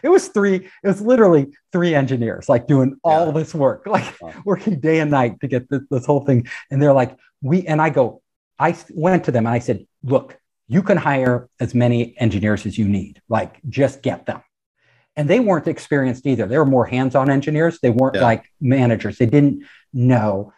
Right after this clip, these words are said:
Speaker 1: how to interview people. They didn't know the whole process. So the problem was, what I did wrong with these engineers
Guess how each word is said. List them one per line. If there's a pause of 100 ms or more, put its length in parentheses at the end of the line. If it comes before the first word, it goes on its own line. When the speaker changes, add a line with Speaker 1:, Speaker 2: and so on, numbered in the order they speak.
Speaker 1:
how
to
interview
people.
They
didn't
know
the
whole
process. (320)
So
the
problem
was, (460)
what
I
did
wrong (180)
with
these
engineers